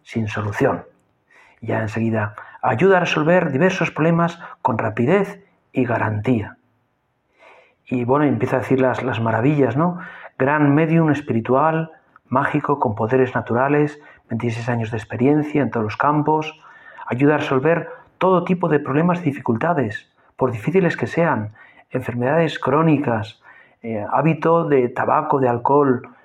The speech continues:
eh, cualquier problema matrimonial", eh, dice también, ¿no?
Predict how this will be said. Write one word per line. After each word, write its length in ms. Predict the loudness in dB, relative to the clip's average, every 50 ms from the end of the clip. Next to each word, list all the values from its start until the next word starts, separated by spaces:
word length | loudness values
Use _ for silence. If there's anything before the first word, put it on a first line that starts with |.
| _ _ _ _
eh, 260 | -10 -8 -6 -6 -4 -2
cualquier 360 | 0 0 0 0 0 0 0
problema 280 | 0 0 2 2 2 2
matrimonial", 920 | 2 0 0 0 0 0 0 0 2 2 2 2 2 2 0 -2 -4 -6 -12 _ _ _ _ _ _ _
eh, 680 | -8 -6 -6 -4 -4 -4 -4 -4 -4 -4 -6 -6 -8 -12 -10
dice 340 | -10 -10 -6 -4 -4 -4 -4
también, 400 | -4 -4 -4 -4 -2 -2 -2 -2
¿no? 260 | -2 -2 -2 -2 -6